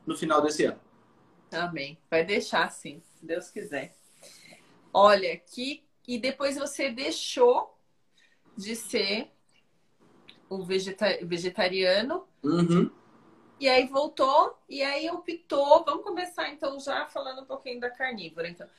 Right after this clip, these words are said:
Speaker 1: Certo.
Speaker 2: Aí você optou por essa, essa, essa dieta mais carnívora.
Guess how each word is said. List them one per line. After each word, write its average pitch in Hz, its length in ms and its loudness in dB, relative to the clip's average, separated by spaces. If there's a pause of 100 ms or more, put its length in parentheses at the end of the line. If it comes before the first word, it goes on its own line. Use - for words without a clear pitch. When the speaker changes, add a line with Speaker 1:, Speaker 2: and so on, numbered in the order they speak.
(100)
Speaker 1:
Certo. 139 200 10
Speaker 2:
Aí - 60 -4
você - 120 -8
optou - 540 0
por 302 140 -4
essa, 262 440 -4
essa, 202 920 -4 (420)
essa 214 260 -4
dieta 220 360 -2
mais 214 220 -4
carnívora. 160 720 -6